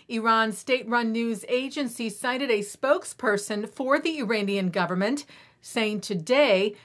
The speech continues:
that the Islamic Republic has begun enriching uranium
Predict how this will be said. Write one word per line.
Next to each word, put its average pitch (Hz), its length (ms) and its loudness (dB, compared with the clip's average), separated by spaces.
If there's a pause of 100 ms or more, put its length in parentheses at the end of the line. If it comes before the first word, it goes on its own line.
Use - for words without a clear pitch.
(120)
that 202 160 0
the 220 120 0
Islamic 233 460 2
Republic 220 520 -2
has 202 240 -4
begun 254 520 -2
enriching 285 540 -2
uranium 202 580 -2